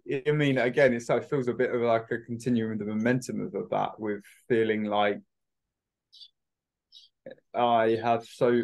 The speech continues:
I've, I'd, the biggest takeaway feels like I can start right now with the skills I have, and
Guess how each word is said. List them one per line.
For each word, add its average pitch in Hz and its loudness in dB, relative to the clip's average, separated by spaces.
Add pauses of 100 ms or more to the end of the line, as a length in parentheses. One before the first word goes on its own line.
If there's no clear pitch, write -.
(160)
I've, 120 0 (220)
I'd, 113 0 (2500)
the 135 0
biggest 139 0
takeaway 127 4
feels 120 0
like 120 2
I 120 -14
can 117 -6
start 113 4
right 113 0
now 113 -2
with 113 -6
the 113 -8
skills 113 -4
I 101 -2
have, 104 -2 (180)
and 110 -4